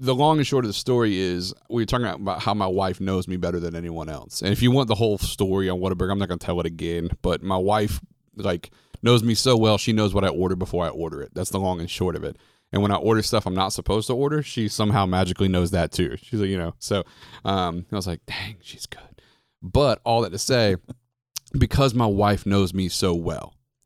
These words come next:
she also knows what buttons to push in the event we were to ever get into an argument. She can jab me harder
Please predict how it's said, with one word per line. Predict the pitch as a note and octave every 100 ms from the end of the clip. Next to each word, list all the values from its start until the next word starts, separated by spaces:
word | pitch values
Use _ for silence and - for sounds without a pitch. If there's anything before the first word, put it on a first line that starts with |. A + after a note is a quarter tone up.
| -
she | - C#3 -
also | B2+ C3 B2
knows | G#2+ G#2 G2+ F#2+ F2+
what | G2 F2 F#2
buttons | F#2+ F#2 G2+ -
to | -
push | - - F2 E2 - - _ _ _ -
in | G#2+
the | G#2+
event | G2 G#2 F#2+
we |
were | G2+
to | F#2+
ever | D#2+ G2
get | G2
into | F#2 F#2
an | F2+
argument. | F#2 G#2+ B2 -
She | - - D3+
can | D#3+ A2
jab | F#2 G2 F#2 F2+
me | G2 G#2
harder | G2+ - B2+ A#2+ F2 E2+